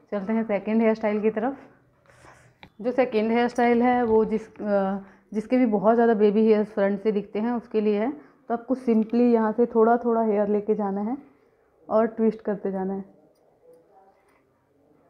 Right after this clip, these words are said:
तो जिसके बहुत ज़्यादा baby hairs की problem है वो ये हेयर स्टाइल try कर सकते हैं।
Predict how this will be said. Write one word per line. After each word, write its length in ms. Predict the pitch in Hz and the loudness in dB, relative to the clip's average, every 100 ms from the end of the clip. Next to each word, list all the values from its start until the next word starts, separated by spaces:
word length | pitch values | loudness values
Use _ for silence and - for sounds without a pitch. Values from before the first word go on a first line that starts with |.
| _ _ _ 135 _ _ _ _ _ - _ _ | _ _ _ _ _ _ _ _ _ -20 _ _
तो 60 | 220 | -6
जिसके 260 | 208 208 240 | -6 -2 0
बहुत 320 | 202 220 226 | 2 2 2
ज़्यादा 200 | 226 226 | 2 4
baby 260 | 214 214 | 4 2
hairs 300 | 226 226 214 | 2 0 0
की 100 | 214 | -4
problem 440 | 214 196 190 208 208 | -8 -8 -4 -4 -4
है 140 | 254 - - _ _ | -8 -12 -20 _ _
वो 220 | 208 240 262 | -2 4 4
ये 220 | 233 240 | 6 4
हेयर 200 | 233 214 | 4 2
स्टाइल 360 | 214 214 233 214 - | 0 -2 -2 -4 -4
try 280 | 214 196 208 | -4 -2 -2
कर 160 | 214 | -4
सकते 340 | 214 220 214 226 | -6 -10 -8 -6
हैं। 200 | 226 | -4